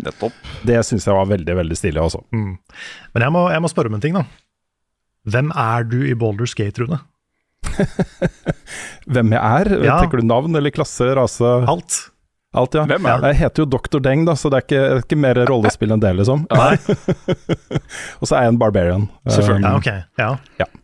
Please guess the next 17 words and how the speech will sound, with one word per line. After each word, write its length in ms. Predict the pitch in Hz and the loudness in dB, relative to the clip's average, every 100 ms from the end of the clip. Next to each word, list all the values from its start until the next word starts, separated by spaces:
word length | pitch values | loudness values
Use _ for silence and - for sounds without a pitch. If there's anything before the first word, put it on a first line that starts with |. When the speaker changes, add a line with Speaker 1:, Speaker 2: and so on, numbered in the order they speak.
| _ _ _ - | _ _ _ -2
Speaker 3:
Men 120 | 135 | 0
hvilken 300 | 123 139 147 | 0 0 2
Speaker 2:
En, 60 | 120 | 4
Speaker 3:
race 80 | 117 | 4
og 40 | |
Speaker 2:
eh, 140 | 123 - | 4 2
Speaker 3:
sånn? 100 | 175 | 2
Speaker 2:
half-elf, 380 | 107 120 113 - - - | 2 0 0 -4 -12 -6
half-elf, 440 | - 98 107 98 | -2 0 -2 -2
eh, 160 | 110 104 | 0 0
barbarian. 420 | 95 95 85 80 85 | 2 0 0 -2 -2
Speaker 3:
Ja, 140 | 123 160 | -2 -2
ok, 120 | 156 101 | -4 -6
ok. 100 | 101 117 | -10 -8
Speaker 1:
Mm. 440 | 180 440 480 196 - - | -8 -8 -10 -10 -10 -8
Speaker 2:
Mm. 240 | 98 82 - _ _ _ _ _ _ _ _ _ _ - | -6 -6 -8 _ _ _ _ _ _ _ _ _ _ -6
Speaker 3:
Nice. 420 | - - - - | -4 -4 -6 -10